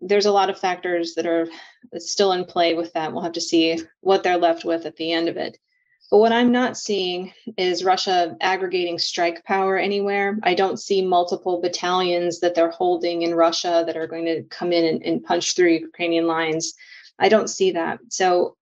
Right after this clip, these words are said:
un-, unless there's some other information out there, I think the offensive that we see right now is about all they can do with the folks that they've mobilized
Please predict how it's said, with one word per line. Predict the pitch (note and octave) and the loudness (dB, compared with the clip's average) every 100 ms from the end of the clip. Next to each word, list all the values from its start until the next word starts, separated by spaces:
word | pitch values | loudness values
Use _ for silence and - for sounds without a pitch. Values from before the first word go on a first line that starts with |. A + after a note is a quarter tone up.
| - | -8
un-, | - | -4
unless | - G3 G3+ | 0 2 2
there's | G#3 G3+ | 2 2
some | A3 | 2
other | G#3 G3+ | 2 2
information | G3 G#3 F#3 F#3+ G3 | 0 -2 -2 -2 -2
out | E3+ F3 | -2 -4
there, | F3 E3 E3 - _ _ | -2 -4 -4 -10 _ _
I | F3+ | -6
think | F3+ G#3 G3+ - | 0 0 -2 2
the | F#3+ | 4
offensive | F#3+ F#3+ F#3+ F#3+ F3 | 4 0 -2 0 -2
that | F3 | 0
we | E3+ F3 | -2 -2
see | F#3+ | 0
right | E3+ E3+ E3+ | 2 2 0
now | F3 E3+ | -2 -2
is | D#3+ D#3+ | -2 -2
about | E3 E3 | 0 2
all | E3 D#3+ | 2 2
they | D#3 | -2
can | D#3 F3+ D#3 | -8 -8 0
do | E3 D#3+ D#3 - - | 2 4 2 -4 -4
with | F3 F3 | -4 -2
the | E3+ | 0
folks | F3 E3+ - | 2 2 -2
that | E3+ | 0
they've | D#3+ D#3+ | 0 0
mobilized | D#3+ D#3 D#3 D#3 D3 - | 0 0 0 -2 -4 -6